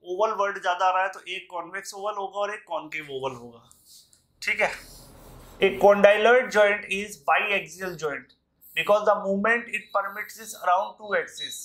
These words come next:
फ्लेक्शन एक्सटेंशन तो होगा ही, साथ में क्या हो सकता है? एबडक्शन, एडक्शन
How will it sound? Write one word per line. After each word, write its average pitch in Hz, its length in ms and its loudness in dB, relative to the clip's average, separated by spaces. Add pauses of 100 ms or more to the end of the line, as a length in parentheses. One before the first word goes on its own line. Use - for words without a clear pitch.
(140)
फ्लेक्शन 160 380 -2
एक्सटेंशन 202 440 -6
तो 208 100 -2
होगा 190 260 2
ही, 226 60 -6
साथ 190 300 -2
में 208 80 -18
क्या 208 140 -2
हो 196 100 -2
सकता 214 280 -8
है? 180 160 -2
एबडक्शन, 185 520 -8
एडक्शन 165 600 -4